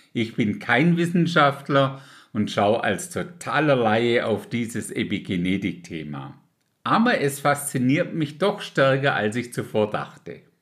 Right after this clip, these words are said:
Also für alle, denen es so geht wie mir, nochmals möglichst kurz und einfach zusammengefasst. Die Epigenetik sorgt beim Menschen dafür, welche D-N-A-Bausteine aktiv sind und welche sich im Schlafmodus befinden.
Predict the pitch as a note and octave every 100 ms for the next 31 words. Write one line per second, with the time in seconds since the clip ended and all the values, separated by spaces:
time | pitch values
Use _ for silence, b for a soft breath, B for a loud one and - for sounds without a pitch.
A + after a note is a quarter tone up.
0 | _ - F3+ F3+ E3 C#3 C#3 F3 D3+ C#3+
1 | C3+ A#2+ - A2 A2+ G#2 G2 F2+ F2+ G#2
2 | G#2+ - A2+ G#2+ - A#2 F3 - D#3+ -
3 | - B2 - - A#2 G2 G2 G#2 G#2 -
4 | G#2+ - F2 E2+ E2+ D#2+ - D2+ - -
5 | - _ _ _ _ _ E3 F#3 F3 E3+
6 | D3+ C#3+ F#3 G#3+ G#3 G#3 - D3 E3+ F3
7 | A#2+ A2+ C3+ D#3+ E3 A#2 F2 A2+ C#3+ -
8 | E3+ D#3+ D#3+ B B B G#2 E3 F3+ F3+
9 | E3+ A#2 G2 G2 A2+ D3+ C4+ C#3+ D3 C#3+
10 | - B2+ B2 A2+ F2 - - F3 F3+ -
11 | E3 D3+ D3+ G#2 F#2 G#2+ G#2+ G#2+ A2 F#2+
12 | F#2+ E2+ - E2+ G#2 A2 G2 F2 E2+ -
13 | D#2+ - D2 D2 - -